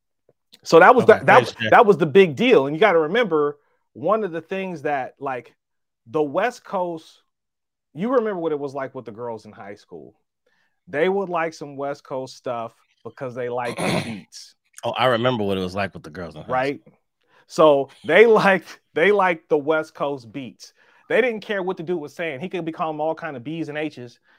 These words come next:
Speaker 1: And I'd be like, "You really like that?" And they'd be like, "I like the beat." And I'd be like, "Okay, all
Speaker 2: Right.
Speaker 1: right." You know what I'm saying?
Speaker 2: But you, but, but you know, that, that's, that's still to, to today.
Speaker 1: Yeah.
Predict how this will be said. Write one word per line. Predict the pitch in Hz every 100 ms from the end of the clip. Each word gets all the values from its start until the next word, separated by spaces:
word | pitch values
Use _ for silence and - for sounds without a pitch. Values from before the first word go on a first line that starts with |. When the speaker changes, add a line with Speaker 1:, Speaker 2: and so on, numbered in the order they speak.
| _ _
Speaker 1:
And | 147 151 143 147 143 _
I'd | - 190
be | 196
like, | 180 143
"You | 190
really | 262 302
like | 233 339 381
that?" | 392
And | 254
they'd | 226
be | 202
like, | 151
"I | 214
like | 415 175 -
the | -
beat." | - 190 240 _
And | 123
I'd | 135
be | 131
like, | 113
"Okay, | 156 320 311 339 370 339 - _ -
all | 160
Speaker 2:
Right. | 175
Speaker 1:
right." | 196 240 _
You | 143
know | 208
what | 233
I'm |
saying? | 202 226 226 226 -
Speaker 2:
But | 139
you, | 143
but, | 156 131 143 - _ -
but | 139 135
you | 180
know, | 170
that, | 147 - 131
that's, | 156 202 -
that's | 135 160 349
still | - 262 262
to, | 277
to | 220 175 -
today. | - 175 - 294 147 147
Speaker 1:
Yeah. | 202 453 403 -